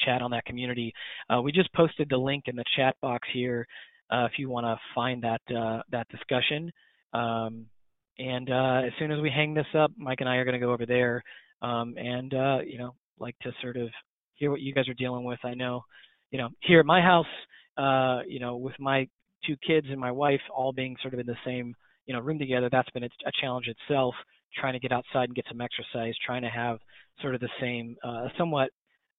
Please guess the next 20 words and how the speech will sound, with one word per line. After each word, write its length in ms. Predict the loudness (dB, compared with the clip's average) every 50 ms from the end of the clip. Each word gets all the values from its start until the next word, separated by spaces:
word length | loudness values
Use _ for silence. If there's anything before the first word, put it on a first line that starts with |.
| _ -2
good 200 | 0 0 0 0
routine, 640 | -2 -6 -6 -4 -6 -6 -6 -4 -6 -6 -6 -6 -8 -6 -6
um, 400 | -6 -6 -6 -8 -8 -10 -10 -14 -12
has 160 | -12 -12 -10
been 200 | -6 -8 -6 -4
helpful. 600 | -2 -2 -2 -4 -4 -10 -10 -8 -8 -8 -8 _ _ -20 -20 _ _ _ -12
Um, 200 | -12 -10 -8 -4
I 80 | -4 0
know 180 | 0 0 0 0 -2
some 100 | -2 -2
of 120 | -2 -2
you, 400 | 0 0 2 2 2 2 0 -2 -6 -12 -20 _ _ _ _ -8 -6
um, 260 | -4 -4 -4 -4 -4 -4
are, 440 | -2 0 0 0 0 -2 -4 -4 -8 _ _ _ -14
you 80 | -12
know, 180 | -12 -12 -12 -14 -20 _ _ _ _ _
by 120 | 2 2 4
yourself 400 | 4 2 2 4 4 4 4 4 0
in, 80 | -2 -2
a, 80 | -2